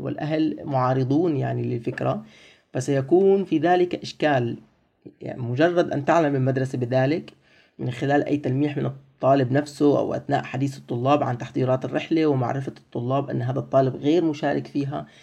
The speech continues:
فعلى الأغلب سوف يقوم المدرسين بالبحث عن الأسباب من خلال الانفراد بالطالب وشرح، يعني، وطرح الأسئلة الخبيثة لمعرفة أسباب معارضة الأهل بالموافقة على الرحلة، وخاصة في حالات الإناث.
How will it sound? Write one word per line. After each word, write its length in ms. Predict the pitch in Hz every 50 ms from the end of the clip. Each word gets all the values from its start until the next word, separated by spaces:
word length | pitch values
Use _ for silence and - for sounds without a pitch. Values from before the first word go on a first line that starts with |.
| - - - _ _ _
فعلى 200 | 131 120 135 131
الأغلب 320 | - - 175 190 190 185
سوف 220 | - - 175 170 -
يقوم 400 | 151 147 147 - - 208 202 185
المدرسين 680 | 160 151 147 143 135 - 131 131 - - 185 202 180
بالبحث 440 | 143 143 139 - 175 - - _ -
عن 100 | 131 131
الأسباب 540 | 135 135 135 131 - 143 143 160 175 - 180
من 120 | 175 143
خلال 280 | 135 - 143 139 143 147
الانفراد 520 | - - - 127 - 131 131 147 160 147
بالطالب 540 | - - - - 147 151 156 160 156 135 131
وشرح، 440 | 131 123 - - 139 143 135 - -
يعني، 200 | 123 117 120 120
وطرح 380 | 123 123 120 - 151 160 -
الأسئلة 440 | - - - - - - - 156 143
الخبيثة 600 | 131 131 - 131 131 151 175 180 - - 165 170 - - _ _ _ _ _ _ _ _ _
لمعرفة 420 | 139 139 131 123 147 160 - - - -
أسباب 320 | 135 135 - 147 156 151 143
معارضة 420 | 139 127 123 131 147 147 - 170
الأهل 280 | - - 170 170 165 143
بالموافقة 580 | 135 131 127 123 127 139 143 143 135 - -
على 140 | 120 117 120
الرحلة، 320 | 123 131 135 135 - 135 135
وخاصة 480 | 131 123 - - 139 147 147 - 147
في 120 | 139 143 135
حالات 320 | - 131 135 143 139 139
الإناث. 520 | 143 - - 135 143 143 123 - - -